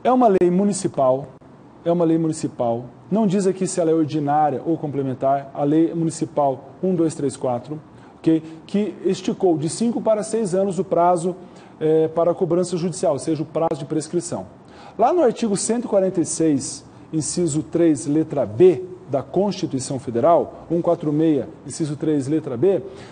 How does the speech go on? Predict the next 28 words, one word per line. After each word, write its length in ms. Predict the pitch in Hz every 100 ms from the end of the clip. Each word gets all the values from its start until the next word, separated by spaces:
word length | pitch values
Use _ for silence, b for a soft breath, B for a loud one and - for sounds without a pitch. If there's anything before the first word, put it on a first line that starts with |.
| B
diz 200 | 165 214
que 100 | -
lei 220 | 202 240
complementar 800 | 220 233 214 202 185 147 170 190
disporá, 720 | 175 175 - 190 185 170 175 -
disporá, 500 | 156 - 175 165 180 202
inclusive, 480 | 190 190 147 190
sob 200 | - 185
normas 240 | 165 156 147
gerais, 360 | 202 190 202
inclusive 460 | 202 233 175 190 214
sob 300 | - 196 170
prescrição 480 | 196 - 190 - 180
e 40 |
decadência. 480 | 175 220 185 147 - B B
Nós 160 | 220 233
temos 320 | - 370 285
essa 280 | 190 170 170
norma 340 | 156 156 151
geral. 400 | 139 147 147 113 B
Essa 160 | B 208
norma 220 | 214 233
geral 240 | 220 208 220
é 40 |
o 20 |
C 160 | 226 240
T 100 | 226
N, 300 | 226 233